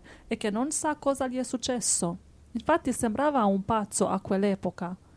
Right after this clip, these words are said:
e non sa come si trova in questa situazione.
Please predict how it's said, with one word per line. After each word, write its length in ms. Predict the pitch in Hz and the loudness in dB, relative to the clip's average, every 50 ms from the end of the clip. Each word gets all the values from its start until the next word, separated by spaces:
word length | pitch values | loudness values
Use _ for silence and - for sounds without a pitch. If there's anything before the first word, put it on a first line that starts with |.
| - - - - - - - | -20 -20 -20 -20 -20 -20 -4
e 100 | - 254 | 0 2
non 160 | 240 277 311 302 | 4 4 2 2
sa 200 | - - 269 262 | 2 2 2 4
come 220 | - 233 233 254 | 4 4 4 4
si 100 | - 220 | 2 0
trova 260 | - - 208 214 220 | 0 0 2 2 2
in 60 | 196 | 0
questa 300 | 180 - 202 202 - 226 | 0 0 -2 -2 0 -4
situazione. 840 | 202 - 196 - 190 180 180 - - - 196 190 180 175 170 165 240 | -4 -4 -4 -4 -4 -4 -2 -4 0 2 2 2 2 2 -2 -6 -8